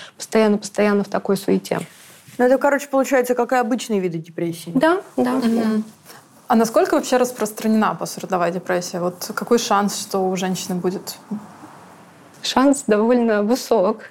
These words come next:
Speaker 3: Мгм.
Speaker 1: да, и, м, в среднем, ес-, ну, в среднем где-то десять-шестнадцать процентов —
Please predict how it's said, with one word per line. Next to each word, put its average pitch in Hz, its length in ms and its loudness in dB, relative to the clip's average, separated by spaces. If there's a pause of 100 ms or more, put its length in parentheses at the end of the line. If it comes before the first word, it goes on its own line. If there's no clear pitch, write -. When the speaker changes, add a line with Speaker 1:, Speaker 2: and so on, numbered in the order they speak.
(160)
Speaker 3:
Мгм. 214 340 0
Speaker 1:
да, 226 240 0
и, 208 420 2
м, 196 640 -2
в - 40 -10
среднем, 240 500 2
ес-, 190 280 -2
ну, 214 220 0
в - 40 -8
среднем 233 460 2
где-то 202 840 -2 (480)
десять-шестнадцать 202 1080 0
процентов — 226 540 0